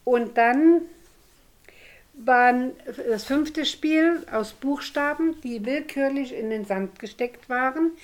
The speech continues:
das Alphabet. Aber es haben Buchstaben gefehlt aus diesem Alphabet. Und die mussten sie rausfinden und aus diesen fehlenden Buchstaben das Lösungswort bilden.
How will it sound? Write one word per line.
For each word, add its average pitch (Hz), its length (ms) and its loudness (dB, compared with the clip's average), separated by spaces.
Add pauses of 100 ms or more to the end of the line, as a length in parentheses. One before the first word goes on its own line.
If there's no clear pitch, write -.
(160)
das 214 160 -6
Alphabet. 233 920 -4 (600)
Aber 226 360 0
es - 240 -4
haben 208 600 -2
Buchstaben 247 680 -6
gefehlt 254 680 -2
aus 175 200 -6
diesem 185 380 -10
Alphabet. 180 800 -8 (440)
Und 226 220 -2
die 285 120 0
mussten 262 460 0
sie 214 180 -2
rausfinden 277 1120 0
und 240 220 -10
aus 196 280 -4
diesen 277 500 -4 (260)
fehlenden 294 760 0
Buchstaben 254 800 -6
das 240 220 -8
Lösungswort 196 880 -4
bilden. 165 480 -6